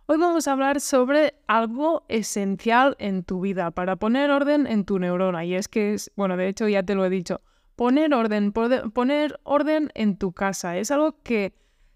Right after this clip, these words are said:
te va a ayudar mucho a tener una estructura y hacer que tu casa sea un sitio seguro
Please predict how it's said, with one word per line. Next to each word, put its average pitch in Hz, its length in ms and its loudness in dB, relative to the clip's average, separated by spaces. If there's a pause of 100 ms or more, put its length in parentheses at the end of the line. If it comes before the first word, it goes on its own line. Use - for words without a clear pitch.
te 226 120 2
va 247 60 2
a - 20 2
ayudar 294 340 2
mucho 294 380 2
a 254 40 0
tener 208 280 2
una 240 200 2
estructura 240 800 0
y 202 180 -2
hacer 196 380 -4
que 208 140 -4
tu 196 160 -6
casa 254 420 -2
sea 220 300 0
un 226 160 2
sitio 247 500 0
seguro 220 680 0